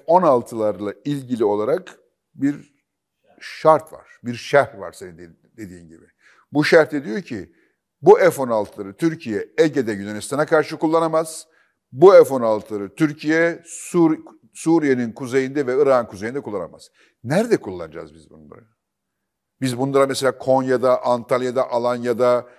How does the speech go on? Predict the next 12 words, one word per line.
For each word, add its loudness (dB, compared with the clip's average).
İstanbul'da, 2
Yozgat, -2
Tokat'ta -2
mı 2
kullanacağız? -14
Bir 2
de 8
böyle 4
bir -8
durum -16
var -20
ortada. -14